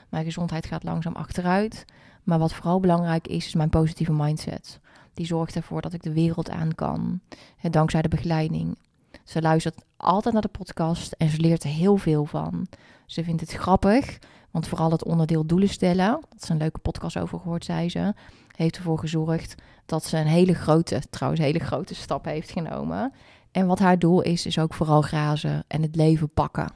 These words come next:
en het leven leven." En ja, dat doet zij ook.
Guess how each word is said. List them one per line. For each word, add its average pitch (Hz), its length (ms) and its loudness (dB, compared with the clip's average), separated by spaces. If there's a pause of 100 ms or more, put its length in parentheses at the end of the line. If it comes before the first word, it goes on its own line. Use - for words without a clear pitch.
(160)
en 151 120 -4
het 147 120 -2
leven 151 420 0
leven." 156 560 0 (560)
En 170 360 -14 (220)
ja, - 300 -10
dat 160 140 -4 (140)
doet 170 200 0
zij 147 340 0
ook. - 300 -6